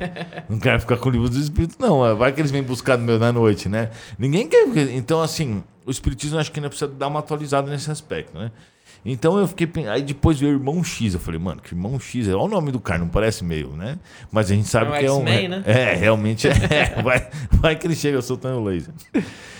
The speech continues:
Speaker 2: Mas eu tava lá já, né, meu? Falei, "Não, tá bom, vamos ler." Começamos a ler a, a carta e ele falava o seguinte, "Ó, Eduardo,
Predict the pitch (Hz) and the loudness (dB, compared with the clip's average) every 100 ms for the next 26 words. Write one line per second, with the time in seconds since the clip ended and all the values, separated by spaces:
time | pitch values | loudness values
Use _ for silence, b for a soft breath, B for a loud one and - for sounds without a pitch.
0 | B - 147 196 294 294 214 165 170 175 | B -2 4 4 4 2 4 4 6 6
1 | 160 165 175 170 151 120 143 156 101 - | 4 4 2 2 0 0 0 0 0 -4
2 | 139 127 101 120 143 85 B B B 180 | -2 -4 -4 -4 -4 -4 B B B -4
3 | 233 170 156 143 139 131 135 135 110 107 | -2 2 2 4 4 6 6 6 4 -2
4 | 123 131 139 151 151 139 147 139 127 151 | -2 2 4 2 0 -4 -4 -4 -4 -10
5 | 131 101 82 - 101 92 85 80 60 | -8 -8 -8 -2 0 0 -2 -6 -8